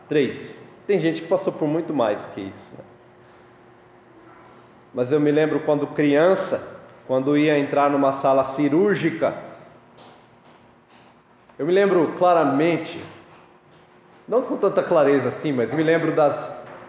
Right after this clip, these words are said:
das luzes, eu deitado na maca, das luzes, e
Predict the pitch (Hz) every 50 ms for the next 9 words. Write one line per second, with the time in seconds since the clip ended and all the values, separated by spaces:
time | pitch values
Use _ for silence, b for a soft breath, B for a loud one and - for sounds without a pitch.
0 | - - - - - - 127 135 135 135 127 135 170 202 226 247 254 220 202 226
1 | 220 - - - - - - - - - - - - 156 147 143 156 147 147 147
2 | 170 160 170 202 226 - 440 214 208 202 196 185 180 180 180 180 - 175 165 139
3 | 151 156 139 120 127 151 165 175 170 147 139 139 123 - - - - - - -
4 | - - - - - - - - - - - _ _ _ _ - 143 147 151 151
5 | 151 151 -